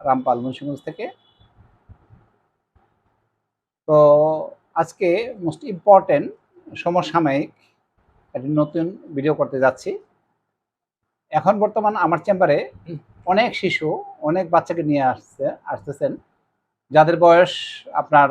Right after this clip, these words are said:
হচ্ছে, আহ, আপনার দুই বছর থেকে পাঁচ বছর এর ভিতরে। তো এরা আর কোনো কিছু না,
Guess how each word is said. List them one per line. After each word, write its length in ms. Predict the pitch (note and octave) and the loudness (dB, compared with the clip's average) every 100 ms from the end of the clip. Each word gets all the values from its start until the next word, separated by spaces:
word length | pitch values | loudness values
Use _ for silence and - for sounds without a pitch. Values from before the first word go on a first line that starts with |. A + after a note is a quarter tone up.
| C3+ | 0
হচ্ছে, 480 | D3+ D3 D3+ C#3 - _ _ _ _ _ _ C#3+ | -4 -2 2 2 0 _ _ _ _ _ _ 0
আহ, 760 | C3+ C3+ C3+ C3+ C3 C3+ C#3 - | 4 6 4 4 4 2 0 -2
আপনার 400 | D3 - C#3 C3+ - - - _ _ _ _ _ _ _ _ _ _ _ _ _ _ - | -6 0 0 0 -6 -18 -20 _ _ _ _ _ _ _ _ _ _ _ _ _ _ 0
দুই 140 | D#3 G3 | 2 4
বছর 320 | G3+ - F3 | 2 0 -6
থেকে 500 | F#3+ G3 A3 B3 - _ _ _ - | -6 -6 -6 -6 -12 _ _ _ 2
পাঁচ 160 | E3+ D#3 | 2 2
বছর 380 | D#3 - C#3 E3 _ _ _ _ _ _ _ _ - | -2 -4 -8 -10 _ _ _ _ _ _ _ _ -2
এর 160 | D#3+ C#3+ | 0 0
ভিতরে। 360 | C3 G#2+ G2 G#2 _ _ _ _ _ _ _ _ | -2 -4 -8 -16 _ _ _ _ _ _ _ _
তো 80 | C3+ C3+ C3+ C#3 D3+ - | 0 4 4 4 0 0
এরা 220 | D#3+ F3+ | 4 4
আর 280 | F3+ D#3 E3 | 4 4 4
কোনো 240 | F#3 F3 | 0 -4
কিছু 240 | F#3 - | -4 -2
না, 280 | F3+ C#3+ D4+ | 2 2 0